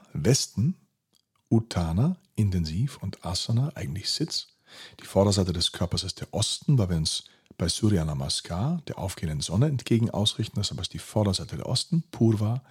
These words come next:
und die Rückseite der Osten, Paschima. Und diese Rückseite des Körpers wird in einer sitzenden Vorwärtsbeuge einfach intensiviert. Wir könnten sagen, gedehnt. Wenn man sich das mal anschaut, wie eine Dehnung der Körperrückseite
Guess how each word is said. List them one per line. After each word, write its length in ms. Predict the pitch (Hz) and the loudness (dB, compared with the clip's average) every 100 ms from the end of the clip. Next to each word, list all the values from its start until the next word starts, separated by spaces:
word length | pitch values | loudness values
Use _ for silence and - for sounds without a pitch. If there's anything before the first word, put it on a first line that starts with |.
| - - - - | -20 -20 -18 -8
und 120 | 101 95 | -2 2
die 40 | |
Rückseite 440 | 107 117 98 87 | 2 2 -2 -2
der 140 | 85 - | -6 -6
Osten, 380 | 110 - - 170 _ | -4 -4 -8 -20 _
Paschima. 520 | - 98 98 90 127 - _ _ - - - - - | -4 -2 -2 0 -2 -4 _ _ -20 -20 -18 -20 -2
Und 260 | 110 110 - | 2 2 4
diese 380 | 107 101 92 - _ | 2 4 0 -2 _
Rückseite 580 | 92 127 - - 120 98 | 4 6 6 4 4 4
des 220 | 92 - | 0 -2
Körpers 500 | - 87 147 165 - | -4 -2 0 0 0
wird 140 | 98 | -2
in 100 | 92 | 0
einer 320 | 90 85 87 - _ _ _ | -2 -2 -6 -12 _ _ _
sitzenden 440 | - 113 - 104 87 | 0 2 2 0 0
Vorwärtsbeuge 880 | - 85 90 92 - 92 92 110 - - _ | -2 -4 -2 -2 -2 -2 0 0 -2 -12 _
einfach 460 | 101 107 - 98 - _ | 0 0 2 -2 -2 _
intensiviert. 720 | 123 127 117 101 85 90 156 110 | 4 4 4 2 2 2 2 2
Wir 60 | |
könnten 300 | - 90 90 | 0 0 0
sagen, 360 | 85 80 73 71 - _ | 0 -2 -6 -10 -14 _
gedehnt. 520 | - - 71 180 - _ _ - - - - | -8 -4 2 2 2 _ _ -20 -20 -18 -2
Wenn 80 | 95 | 4
man 100 | 127 | 6
sich 100 | 135 | 6
das 120 | 113 | 6
mal 200 | 95 85 - | 4 0 4
anschaut, 640 | 156 220 - - 101 139 | 4 4 2 0 0 4
wie 160 | 107 - | 2 4
eine 200 | 98 85 | 0 0
Dehnung 560 | - 101 160 151 98 | 0 6 10 10 8
der 140 | 90 87 | 4 0
Körperrückseite 920 | - 90 85 104 139 - 85 80 | -2 -2 0 -2 -2 -4 -4 -4